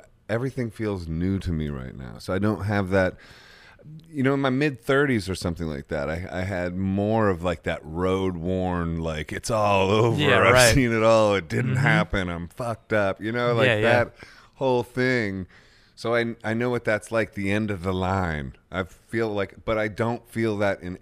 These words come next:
Speaker 1: any way, shape, or form now. So I really do feel like,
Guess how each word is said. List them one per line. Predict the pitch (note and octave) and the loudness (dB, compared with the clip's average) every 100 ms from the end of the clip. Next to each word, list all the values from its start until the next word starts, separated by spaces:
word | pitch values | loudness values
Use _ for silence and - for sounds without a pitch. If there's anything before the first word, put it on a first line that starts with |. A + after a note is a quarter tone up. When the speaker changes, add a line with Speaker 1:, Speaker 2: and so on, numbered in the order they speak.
| - | -10
Speaker 1:
any | A2 G#2+ | -8 -6
way, | G2+ G2 | -4 -6
shape, | - G2 - | -4 -6 -8
or | |
form | E2+ F#2+ F#2 F2 | -8 -6 -4 -4
now. | C2 | -6
So | - A2 G#2 | -4 -2 -2
I | |
really | G2 A2+ C#3+ B2+ | -2 -2 0 0
do | G#2+ A#2 | 0 -4
feel | G#2+ A2 A2 G#2 | -4 -4 -2 0
like, | F#2+ F2 D#2+ - | 0 -2 -6 -16